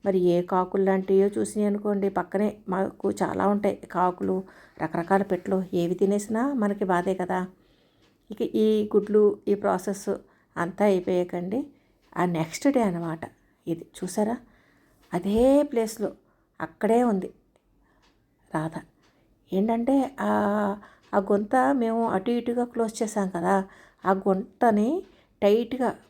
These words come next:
క్లోజ్ చేసే పనిలో పడ్డట్టుందండి. ఆ, ఎంత జాగ్రత్త, ఎంత కేర్ చూడండి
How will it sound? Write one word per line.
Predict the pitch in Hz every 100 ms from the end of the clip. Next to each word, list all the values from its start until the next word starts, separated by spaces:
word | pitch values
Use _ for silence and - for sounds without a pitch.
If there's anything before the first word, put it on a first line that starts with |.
| -
క్లోజ్ | 214 208 220
చేసే | 214 214
పనిలో | 190 175 202
పడ్డట్టుందండి. | 226 220 208 208 208 208 202 202 208 _ _ _ _ _ _ _ _ _ -
ఆ, | 190
ఎంత | 185 143 - -
జాగ్రత్త, | 190 165 151 165 -
ఎంత | 190 185 160 175
కేర్ | 175 - 175 190 -
చూడండి | 196 180 180 196